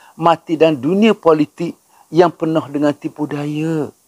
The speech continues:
Tanpa kita sempat membuat persediaan untuk kehidupan akhirat. Alhaakumut takatsur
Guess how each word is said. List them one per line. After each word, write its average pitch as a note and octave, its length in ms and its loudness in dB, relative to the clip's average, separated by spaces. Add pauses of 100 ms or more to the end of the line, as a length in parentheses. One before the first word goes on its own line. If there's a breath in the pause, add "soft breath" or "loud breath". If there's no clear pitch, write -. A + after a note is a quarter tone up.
(1900)
Tanpa F#3+ 320 2
kita D#3+ 240 -2
sempat E3+ 480 0
membuat D#3 480 2
persediaan D3 640 2
untuk - 240 -8
kehidupan D#3 400 -2
akhirat. E3+ 720 0 (3000 soft breath)
Alhaakumut D#3+ 800 0
takatsur D3+ 800 2